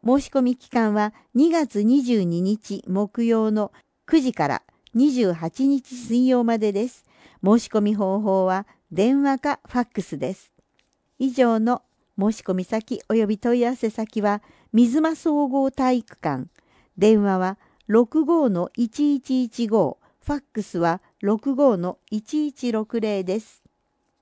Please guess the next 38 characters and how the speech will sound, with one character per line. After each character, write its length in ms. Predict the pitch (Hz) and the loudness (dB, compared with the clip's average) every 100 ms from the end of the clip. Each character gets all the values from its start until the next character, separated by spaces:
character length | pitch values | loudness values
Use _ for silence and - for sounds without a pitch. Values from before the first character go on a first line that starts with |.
| _ _ _ _ _ _ _ _ _ _ _ _ _ _ _ _ | _ _ _ _ _ _ _ _ _ _ _ _ _ _ _ _
悠 400 | 196 214 269 320 | -4 -2 0 2
々 280 | 302 320 311 | 2 2 0
の 200 | 302 330 - | -2 -4 -4
催 380 | 185 226 196 226 | 0 0 0 -2
し 160 | - | -4
で 160 | 165 175 | -6 -6
す。 160 | - - _ _ _ _ _ _ - | -6 -20 _ _ _ _ _ _ -2
健 180 | 302 | -2
康 300 | 339 - 330 | -2 -2 -4
体 280 | 320 302 302 | -2 -2 -4
操 280 | - 277 254 | 0 0 0
講 260 | - 254 190 | 0 0 0
座。 200 | 110 - _ _ _ _ _ _ _ _ _ | -4 -8 _ _ _ _ _ _ _ _ _
三 300 | - 320 320 | -6 -2 0
月 280 | 254 220 175 | 0 -2 -4
六 120 | 175 | -2
日 380 | 202 196 170 160 | -4 -4 -6 -6
火 160 | - 180 | -6 -2
曜、 360 | 190 180 156 - _ _ _ | 0 0 0 -8 _ _ _
二 160 | 233 247 | -8 -8
十 180 | - | -8
日 220 | - 277 - | -4 -4 -4
火 160 | - 214 | -4 0
曜 240 | 226 208 | 0 0
の 240 | 202 196 202 _ - | -2 -4 -6 _ -2
九 140 | 330 | 0
時 160 | 254 254 | 2 2
四 240 | 277 240 | 2 0
十 180 | 214 214 | -2 -2
五 140 | 226 | -2
分 240 | 247 208 165 | -2 -6 -6
か 160 | 151 | -8
ら 140 | 135 - | -8 -10
十 260 | - 214 262 | -6 -2 -2
一 200 | 247 254 | -2 -6
時 100 | 233 | -6
ま 160 | 175 139 | -6 -8
で。 160 | - | -12